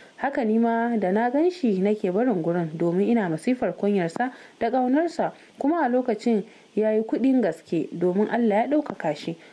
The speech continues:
Haka na samu aikatau gidan wani alhaji da ke kusa da mu, amma ko wata ban yi ba na gudu saboda masifar wahala da azabar da nake sha gurin matarsa, yayin da alhajin ya ɗaura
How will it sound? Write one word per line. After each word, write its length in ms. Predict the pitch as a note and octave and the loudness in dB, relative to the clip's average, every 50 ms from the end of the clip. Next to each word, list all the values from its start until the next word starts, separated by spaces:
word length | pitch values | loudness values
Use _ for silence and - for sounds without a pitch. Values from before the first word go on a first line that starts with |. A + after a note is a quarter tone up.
| _ | _
Haka 240 | - - D#4+ E4+ F#4 | -4 -4 -2 0 0
na 100 | D#4+ D#4 | 0 0
samu 300 | D4+ - D#4 C#4 C4+ - | -2 0 0 0 0 0
aikatau 580 | - A#3+ A3+ A#3 A#3 A3 - A#3+ A#3+ A#3+ A#3+ A#3 | 0 -2 0 -2 -4 -2 0 0 0 2 2 0
gidan 260 | A#3 A#3+ A#3+ A#3+ A#3 | 0 0 0 2 2
wani 220 | A#3+ B3 A#3+ A#3 - - | 2 2 0 0 0 -2
alhaji 540 | - F#3 F#3 F3+ G3+ A3 G#3 G#3 G3 F3+ E3+ - | -4 -4 -2 0 0 -2 -2 -2 -4 -6 -4 -4
da 100 | E3+ F3 | -4 -4
ke 140 | E3+ - F#3 F3 F3 | -2 -2 -4 -6 -4
kusa 260 | - A3+ A3+ C#4 B3+ | -4 -2 -2 0 0
da 120 | A3+ F#3 | 0 0
mu, 160 | E3 D#3+ D#3 D3+ - - - - _ - | -2 -2 -4 -6 -10 -16 -20 -20 _ -4
amma 300 | F3 E3+ E3+ F3+ F#3+ G3 | -2 -2 0 0 0 -2
ko 300 | - - A#3+ A#3+ A#3+ A#3+ | -2 -4 -2 0 0 -2
wata 320 | A#3+ - F3+ E3 D#3+ D#3 | -2 -2 -2 -2 -2 -2
ban 140 | D#3+ D#3 D3+ D#3 | -2 -2 -2 0
yi 60 | F3+ G#3+ | -2 0
ba 200 | G#3+ B3+ B3+ B3 - - - - - _ - | 0 -2 -2 -4 -6 -14 -20 -20 -20 _ -2
na 120 | A#3+ C4 | -2 0
gudu 320 | C#4 C#4 D4+ B3+ A3 E3 D#3+ | 0 0 0 0 -2 -2 -4
saboda 380 | - - A3 G#3+ G#3 G#3 F#3 F#3 | -6 -4 -4 -2 0 0 0 0
masifar 440 | F3 E3+ E3 - C4+ C4+ C4+ C#4 G3+ | -2 -2 -2 -2 -2 -2 0 -2 -2
wahala 400 | F3 E3+ E3+ F3 G3+ G3+ F#3 E3 D#3+ | -2 -2 -2 -2 0 0 0 0 0
da 140 | - - | -2 -2
azabar 400 | D#3+ E3+ G#3 A#3 B3+ B3+ A#3 F#3 | 0 0 0 0 0 0 -2 -2
da 80 | - E3 | -2 -2
nake 320 | D#3 E3+ E3+ - - D#3+ | -4 -4 -4 -4 -4 -4
sha 200 | D#3 - F#3+ E3+ E3 | -2 -2 -2 -2 0
gurin 200 | E3 E3 E3+ F3 | 0 -2 -2 0
matarsa, 640 | F3+ F3 D#3+ D3+ - - D#3+ E3 E3 - F3+ - - - - - - - - | -2 -2 -2 -2 -2 -2 -2 -2 -2 -4 -6 -8 -8 -12 -18 -20 -12 -4 -2
yayin 280 | F3+ F3+ G3 A3+ A#3+ | 0 0 2 2 2
da 120 | A#3 G3+ F3 | 2 0 0
alhajin 480 | E3+ F3+ G3+ B3 B3+ B3 A#3 F#3 F3+ | -2 -2 -2 -2 0 0 0 0 0
ya 80 | F#3+ G#3 | 0 -2
ɗaura 540 | G#3+ - - - C4 C4+ C#4 A#3+ A#3 F#3+ E3+ | -2 -2 -4 -2 -2 0 0 0 -2 -4 -4